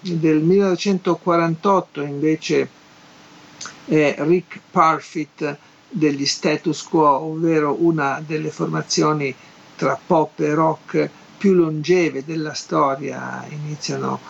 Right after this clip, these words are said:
la loro avventura già nei primi anni sessanta.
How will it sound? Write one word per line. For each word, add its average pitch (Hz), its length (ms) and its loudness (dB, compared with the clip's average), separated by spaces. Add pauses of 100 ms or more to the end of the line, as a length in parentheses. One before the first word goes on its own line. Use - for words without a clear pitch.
(220)
la - 160 -4
loro 156 320 2
avventura 156 560 0
già 160 200 0
nei 156 200 -4
primi 160 320 -2
anni 147 240 -4
sessanta. 143 760 -4